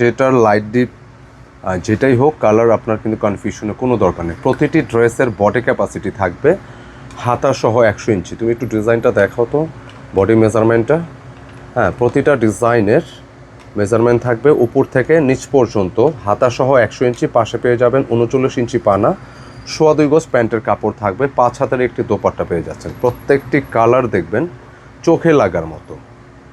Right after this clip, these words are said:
মানে এত অল্প দামে এত সুন্দর সুন্দর কালেকশন কেনাকাটা সবসময় কিন্তু আপনাদের জন্য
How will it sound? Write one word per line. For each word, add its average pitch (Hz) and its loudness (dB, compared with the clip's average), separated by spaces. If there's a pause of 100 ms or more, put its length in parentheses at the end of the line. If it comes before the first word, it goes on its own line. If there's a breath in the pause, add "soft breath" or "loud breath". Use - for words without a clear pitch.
মানে 107 0
এত 113 -2
অল্প 135 2
দামে 143 2
এত 139 0
সুন্দর 135 -2
সুন্দর 127 -2
কালেকশন 117 0
কেনাকাটা 101 -2
সবসময় 135 -2
কিন্তু 120 2
আপনাদের 98 -2
জন্য 98 2